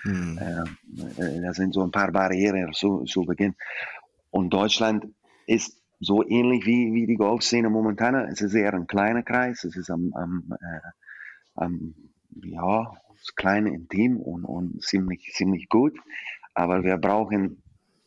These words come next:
Speaker 2: unbedingt Unterstützung, dass wir sagen können, okay, wir fangen mit etwas jüngeren Athleten an und kriegen dann eine Angebote, wo wir, ähnlich wie in Kanada oder Schottland, England,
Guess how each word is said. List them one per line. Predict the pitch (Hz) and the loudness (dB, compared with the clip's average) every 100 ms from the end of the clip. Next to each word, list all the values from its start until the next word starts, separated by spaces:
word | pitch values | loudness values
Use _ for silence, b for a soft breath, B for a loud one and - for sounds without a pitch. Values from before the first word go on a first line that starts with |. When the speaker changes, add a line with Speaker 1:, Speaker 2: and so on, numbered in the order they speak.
| _ _ | _ _
Speaker 2:
unbedingt | 113 120 104 98 101 98 | 2 4 4 2 0 0
Unterstützung, | 98 92 87 95 - 92 90 | 0 0 -2 -4 -2 -2 -2
dass | 87 - | -2 -2
wir | 90 | -2
sagen | 82 90 87 | 0 0 0
können, | 90 87 | -4 -4
okay, | 82 90 | -2 -4
wir | 82 | -4
fangen | - 90 90 | -2 -2 0
mit | 82 - B B B B B _ _ | -4 -10 B B B B B _ _
etwas | - 98 85 | -4 -2 0
jüngeren | 95 95 92 90 | 2 2 2 0
Athleten | 90 90 95 - | -2 2 0 2
an | 85 90 | 0 0
und | 82 | -2
kriegen | - 95 95 85 | -2 0 0 2
dann | 87 | 0
eine | 85 87 76 | 0 -2 -2
Angebote, | 87 85 85 95 87 | -2 0 0 0 0
wo | 78 85 | -2 0
wir, | 87 87 - B B B _ | 0 -2 -4 B B B _
ähnlich | 87 87 82 | -2 0 0
wie | 87 | -2
in | 85 80 | -2 -2
Kanada | 87 87 85 | 0 0 0
oder | 82 82 82 | 0 0 -2
Schottland, | - 92 82 87 85 | 0 0 0 0 0
England, | 90 85 85 | 0 0 0